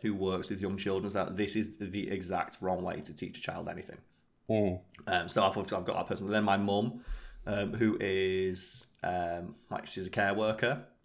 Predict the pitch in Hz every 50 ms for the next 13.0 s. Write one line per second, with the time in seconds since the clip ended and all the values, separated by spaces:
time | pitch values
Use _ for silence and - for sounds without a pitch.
0 | _ _ 92 92 92 92 92 95 95 95 95 - - - - _ _ - 92 90
1 | 98 95 90 90 90 - - 90 90 90 90 87 104 - - - 92 95 92 92
2 | 90 92 95 92 - - - - - - 104 98 107 117 113 123 143 147 - -
3 | _ - 95 95 98 98 98 95 101 101 101 98 - - - - 113 110 120 117
4 | 127 127 143 170 - - - - - - 110 104 101 98 98 - - 104 101 101
5 | - 117 110 110 113 107 - 113 113 131 - - - - - - _ _ _ _
6 | - 101 104 - - 95 95 - - - - - - 107 101 101 95 98 101 92
7 | - - 110 101 95 90 - - 104 98 95 104 - - - - 113 98 - -
8 | - 90 - - - - 98 - - - - - - - - - - - 98 95
9 | - - 107 98 101 117 135 143 - - - _ _ _ _ - 110 107 104 101
10 | 98 - - 110 98 92 92 - - - - - - - - - - _ _ -
11 | 110 110 - 117 113 117 113 107 - - - 92 - - - - 180 - 165 -
12 | - - - - - - 208 - - 269 - - - - - - 113 113 101 -